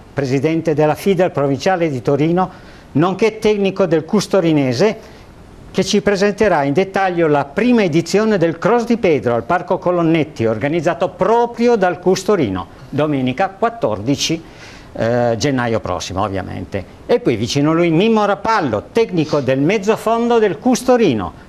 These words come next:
tracciatore di questa corsa campestre, insieme a Gianni Crepaldi, anche lui, eh, tecnico del mezzofondo ex azzurro, però anche lui allenatore dei talenti cussini.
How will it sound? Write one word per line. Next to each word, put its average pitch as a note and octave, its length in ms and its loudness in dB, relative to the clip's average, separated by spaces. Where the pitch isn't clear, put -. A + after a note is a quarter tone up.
tracciatore F3+ 680 0
di D#3+ 80 0
questa E3 300 0
corsa F3 340 -2
campestre, A3+ 640 0
insieme D#3+ 600 2
a C3 120 0
Gianni A#2+ 280 -2
Crepaldi, A#2+ 680 -2
anche A#2+ 340 0
lui, C#3+ 360 2
eh, A2+ 320 -2
tecnico B2+ 460 -2
del A#2+ 280 0
mezzofondo A#2+ 760 -2
ex - 320 -2
azzurro, A#2+ 760 0
però B2 280 0
anche C3+ 480 0
lui B2+ 240 2
allenatore B2 640 -2
dei A2+ 160 -2
talenti A#2 480 -2
cussini. A2 760 -2